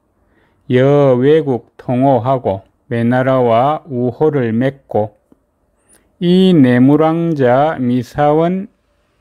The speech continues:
이질하니라. 내무랑의 아들 미사원을 볼모로 보냈다.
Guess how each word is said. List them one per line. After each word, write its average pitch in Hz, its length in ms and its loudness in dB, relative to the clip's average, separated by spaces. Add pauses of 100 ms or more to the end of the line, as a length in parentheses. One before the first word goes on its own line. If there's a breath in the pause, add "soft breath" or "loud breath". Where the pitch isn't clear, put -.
(400)
이질하니라. 170 1600 -2 (1600)
내무랑의 131 800 2
아들 123 420 0
미사원을 135 1000 0 (160)
볼모로 151 840 0
보냈다. 107 800 -4